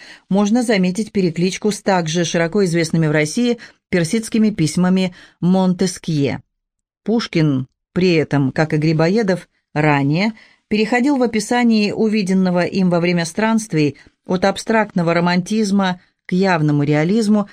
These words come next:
навеянному зримыми приметами восточного мира. Снова ощутив благотворное влияние Востока,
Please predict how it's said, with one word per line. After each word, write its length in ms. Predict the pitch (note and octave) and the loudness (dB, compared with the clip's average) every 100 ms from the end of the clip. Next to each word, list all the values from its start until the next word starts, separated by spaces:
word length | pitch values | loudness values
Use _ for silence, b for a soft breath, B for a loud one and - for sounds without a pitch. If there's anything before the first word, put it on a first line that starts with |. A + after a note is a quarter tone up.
| B - | B -2
навеянному 840 | F#3 G3 G#3 G3+ G3 F#3+ F#3+ F3+ B B | 0 2 2 2 2 2 2 0 B B
зримыми 640 | - D3+ F3+ G#3+ G3 F3+ E3+ | -6 -2 0 2 2 2 0
приметами 640 | D3+ D3 D3 F#3 G3 F#3+ | 0 2 2 2 0 0
восточного 640 | D#3 C#3 D#3 D3 E3 D#3+ E3+ | 0 0 -2 -2 -2 0 0
мира. 380 | D#3+ C3 B2+ - _ _ _ _ - | 0 0 -4 -10 _ _ _ _ -10
Снова 360 | - D#3+ C3+ | -2 0 2
ощутив 400 | C#3 - C#3 C#3 | 0 -4 -4 -4
благотворное 640 | B2+ C#3+ C#3+ - C#3 C#3 | -2 0 -2 -2 0 0
влияние 420 | C3+ C#3 C#3+ C#3 C#3 | 0 0 0 0 0
Востока, 640 | C#3+ - A3 G#3+ F3+ | -2 -2 -2 0 -2